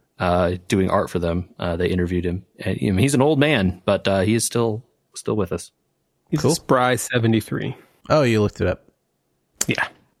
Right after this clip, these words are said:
Speaker 3: Okay. <laughs> Well, awesome. Uh, I'm sure people have comments about lots of the things we talked about. Maybe that Sonic movie.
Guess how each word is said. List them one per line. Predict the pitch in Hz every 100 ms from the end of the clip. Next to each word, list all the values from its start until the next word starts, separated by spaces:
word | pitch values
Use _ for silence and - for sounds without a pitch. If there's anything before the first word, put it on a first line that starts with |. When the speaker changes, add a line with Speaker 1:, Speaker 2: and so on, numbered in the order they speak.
| _ _
Speaker 3:
Okay. | - - - - _ _ -
<laughs> | 233 - 214 277 - 302 - _ _ _ _ _ _ _ _ - _ - _ _ _ _ _ _ _ _ -
Well, | 98 92 117 _ _ _ _ - -
awesome. | 151 - - - _ _ _ _ -
Uh, | 120 113 107 104 107 _ _ _ _ _ -
I'm | 127 170 185
sure | 147 160 160 110 104
people | - 127 120
have | 117 107
comments | 127 123 107 98 - - _ _ -
about | 110 107 104 101 - _ _ _ _ _ _ -
lots | 110 107 104 120 156
of | 156
the | 185
things | 214 247 262
we |
talked | 262 277 285
about. | 330 370 - - _ _ _
Maybe | 123 117 120 131
that | 120 -
Sonic | 123 120 151
movie. | 165 170 220